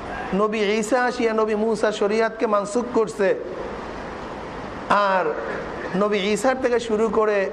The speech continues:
আমাদের নবী পর্যন্ত শরিয়াত ছিল নবী ঈসার। কিন্তু আমার নবী আসার পরে খতামুন নবীন, আগেকার সমস্ত শরিয়াত মানসুখ,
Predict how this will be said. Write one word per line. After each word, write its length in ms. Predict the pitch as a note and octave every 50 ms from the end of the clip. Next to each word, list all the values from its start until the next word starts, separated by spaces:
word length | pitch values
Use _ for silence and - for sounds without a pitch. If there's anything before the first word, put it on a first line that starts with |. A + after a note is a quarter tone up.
| -
আমাদের 400 | F#3 F#3+ F#3+ G3+ G#3 G3+ A3 G#3+
নবী 220 | G#3 G#3 G#3 A3 B3 A3
পর্যন্ত 640 | B3 B3 A#3+ G3 G3 B3+ A#3+ A3+ A3+ G#3 G3 A3 G#3+
শরিয়াত 520 | G3+ - G3+ G3 G3+ G#3 A3 A3+ A3 A3+
ছিল 200 | - A3 G#3+ G#3
নবী 160 | G#3+ G3+ G#3
ঈসার। 540 | F#3+ F#3+ A3 C4+ C4+ - - A#3 A3+ G3+ E3 - - - - - - - - - - - - - - - - - - -
কিন্তু 180 | - G#3+ G#3 G#3+ G#3
আমার 380 | F#3+ G#3 G#3+ A3 A#3+ C4 C#4 C4+
নবী 260 | B3 B3 A#3+ A#3 A#3+
আসার 360 | A3+ G#3+ G3+ - A3 G#3 G3+
পরে 460 | F#3+ G3 G#3 G#3 G#3+ A3+ B3 C#4 D#4 F4 - - - - - -
খতামুন 560 | - - A#3+ A#3 A#3 A3+ G#3+ G#3 G3+ G3 F#3+
নবীন, 480 | G3 F3+ F3+ G3+ A3 A#3+ C4+ D4 D#4+ D#4 - - - - - - - - - - -
আগেকার 420 | G3 G#3+ G#3+ G#3+ A3+ G#3+ A3 A3 G3+
সমস্ত 800 | - - B3+ A#3 A#3+ A#3+ C4 C#4 C#4 C#4 C4 C4+ - - B3
শরিয়াত 500 | A3 - - A3+ G#3+ G#3 G#3 G3+ G3 F#3 -
মানসুখ, 760 | G3+ F3 F3 F3+ G3 A3 A3+ G#3 - - C4+ C#4+ D#4 E4 D#4+